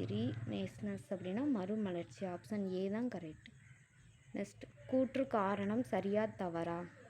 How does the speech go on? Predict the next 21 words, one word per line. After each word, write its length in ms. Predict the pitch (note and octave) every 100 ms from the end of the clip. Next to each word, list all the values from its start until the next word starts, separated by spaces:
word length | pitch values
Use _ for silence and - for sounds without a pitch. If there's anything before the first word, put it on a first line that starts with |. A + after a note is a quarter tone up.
| -
கூற்று 380 | - B3 A3 B3 A3+
ஏ, 140 | G3 F#3 F3+ - - -
இந்திய 340 | A3 A#3+ B3 C4
தேசிய 420 | A3 G#3+ G#3+ - B3
இராணுவ 380 | G#3 G3+ G#3+ A3+
படைத்தலைவராக 920 | A3 G3+ G#3+ - G3+ G3+ G3+ G3 F#3+ A3+ G#3+
இருந்த 380 | G3 G3+ G3 G3+ B3+ -
தில்லான் 500 | G#3+ G3+ G#3+ A3+ A#3+ - - - -
இந்திய 360 | A3+ A3+ A#3 B3+ A3
தேசிய 420 | G#3 A3+ - A#3+
இராணுவத்தின் 600 | G#3 G3 G#3 G3 B3+ B3+
இதயமும் 600 | G#3+ G3+ A3+ A3 G#3 B3+ A#3
ஆத்துமாவும் 680 | G3 G#3 A3 A3 G3+ G#3 C4
தமிழர்கள்தான் 1000 | B3 F#3+ G#3+ A3+ G#3+ G3 G3 F#3+ G#3 C4+ B3+ F#3
என்றார். 520 | F3+ F3 E3+ F#3 F3+ - - - -
காரணம் 600 | - G#3+ A3 A3 A3+ A#3 G#3+
ஆறு, 240 | F3+ F3+ F#3
தமிழகத்தில் 680 | - G#3+ A#3+ B3+ B3 - A#3+
இருந்து 340 | A3 G3 G3 B3
பெரும் 400 | - A3 G#3 B3
படை 300 | A3+ F#3 G3